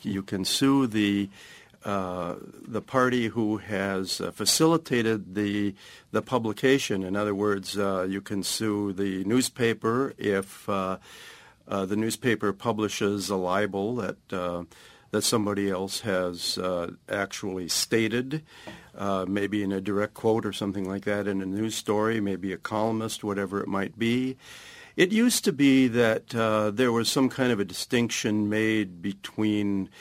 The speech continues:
um, uh, radio or audio, if you will, uh, libels and,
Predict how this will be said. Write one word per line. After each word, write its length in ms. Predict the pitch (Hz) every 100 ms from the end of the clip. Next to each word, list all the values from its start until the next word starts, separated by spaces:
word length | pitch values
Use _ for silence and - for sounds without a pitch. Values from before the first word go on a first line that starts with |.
| - - -
um, 640 | - 95 92 90 90 85 90 - - - -
uh, 320 | 92 - - - - _ - _ -
radio 640 | - 123 143 127 120 107 98
or 320 | 92 95 -
audio, 600 | 123 139 123 107 98 98
if 160 | 98 110
you 100 | 95
will, 540 | 101 95 92 90 -
uh, 240 | 92 92 92
libels 720 | 104 101 101 95 95 95 104
and, 420 | 90 87 90